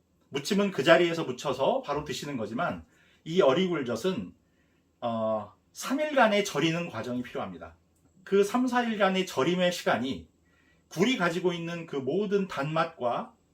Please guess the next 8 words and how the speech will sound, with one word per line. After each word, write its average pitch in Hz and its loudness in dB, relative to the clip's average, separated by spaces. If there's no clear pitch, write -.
아, 127 -10
고소한 170 4
맛을 120 -2
끌어내는데 135 0
필요한 233 0
시간입니다. 170 -6
그래서 143 0
여러분들 190 2